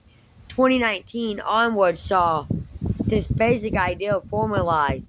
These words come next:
as an entire field of mutant technology, where the X-Men study not just how to use their powers to the fullest, but how to do to-, totally new things with their combined abilities.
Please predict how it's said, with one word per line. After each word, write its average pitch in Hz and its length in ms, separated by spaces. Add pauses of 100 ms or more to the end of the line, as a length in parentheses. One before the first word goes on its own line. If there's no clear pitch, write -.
(140)
as 190 220
an 180 100
entire 175 600
field 196 400
of 156 100
mutant 175 380
technology, 160 840 (840)
where 220 180
the 202 180
X-Men 170 600
study 175 600 (540)
not 214 300
just 208 200
how 190 120
to 175 80
use 190 280
their 180 200
powers 165 560
to 175 140
the 147 100
fullest, 151 580 (800)
but 214 160
how 226 240
to 240 80
do 220 160
to-, 226 440
totally 247 520
new 196 180
things 196 380
with 165 140
their 165 160
combined 165 600
abilities. 143 800